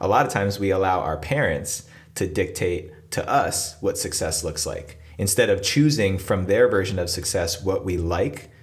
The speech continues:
what works for us, what fits with our vision and our model for our lives, and discarding all the other shit that doesn't fit. Right? I mean, that's, that's, like, a whole nother ele-,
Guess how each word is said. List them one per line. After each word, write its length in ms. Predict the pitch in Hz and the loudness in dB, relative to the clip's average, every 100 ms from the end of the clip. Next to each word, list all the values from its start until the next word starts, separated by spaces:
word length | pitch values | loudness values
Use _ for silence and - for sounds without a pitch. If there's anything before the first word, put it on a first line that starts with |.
| - | -4
what 220 | 147 - 85 | 0 0 2
works 280 | 92 - | 2 2
for 180 | - 135 | 0 2
us, 200 | 143 147 | 2 0
what 140 | 101 - | -2 -4
fits 380 | - 113 113 87 | 0 0 2 -2
with 180 | 82 | -2
our 180 | 87 98 | 2 2
vision 320 | 101 104 107 | 2 0 0
and 100 | 85 | 0
our 120 | 85 92 | 0 2
model 260 | 104 117 | 4 2
for 160 | 117 123 | 4 4
our 100 | 123 | 4
lives, 340 | 127 135 147 - - - | 4 2 -2 -8 -16 -4
and 160 | 95 | -2
discarding 580 | 90 - - 107 123 98 | 0 0 2 2 2 2
all 120 | 95 | 0
the 120 | 95 98 | 2 2
other 180 | 147 | 2
shit 260 | - - - | 0 -2 -4
that 100 | 73 | -2
doesn't 280 | 160 - - | -2 -2 -4
fit. 360 | - - - - _ _ _ _ _ _ _ | -6 -8 -10 -20 _ _ _ _ _ _ _
Right? 220 | 98 127 | 4 4
I 40 | 104 | 6
mean, 80 | 101 | 4
that's, 160 | 110 | 4
that's, 160 | 110 - | 2 2
like, 160 | 92 | 0
a 80 | 92 | -2
whole 160 | 90 107 | -2 0
nother 500 | 101 107 80 - - - - - | 2 2 0 -2 -10 -20 -20 -6
ele-, 340 | 85 92 90 | -4 -2 -4